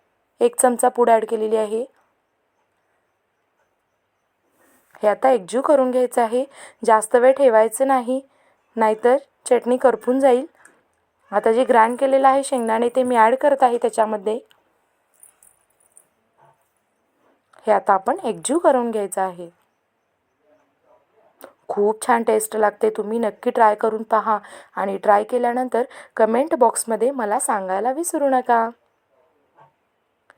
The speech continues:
आणि ही चटणी, ही चटणी आपण महिनाभर ठेवू शकतो, काहीही खराब होणार नाही.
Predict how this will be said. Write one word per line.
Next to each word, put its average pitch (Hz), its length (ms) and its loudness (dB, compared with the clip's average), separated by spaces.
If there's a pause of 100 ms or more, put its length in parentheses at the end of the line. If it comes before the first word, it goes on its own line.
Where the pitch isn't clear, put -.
(200)
आणि 214 240 0
ही 262 100 -2
चटणी, 247 500 4 (1400)
ही 254 60 -2
चटणी 269 420 0 (300)
आपण 226 280 0
महिनाभर 226 560 0 (540)
ठेवू 214 200 2
शकतो, 240 400 0
काहीही 233 540 -2
खराब 226 280 2
होणार 214 320 -2
नाही. 220 340 -4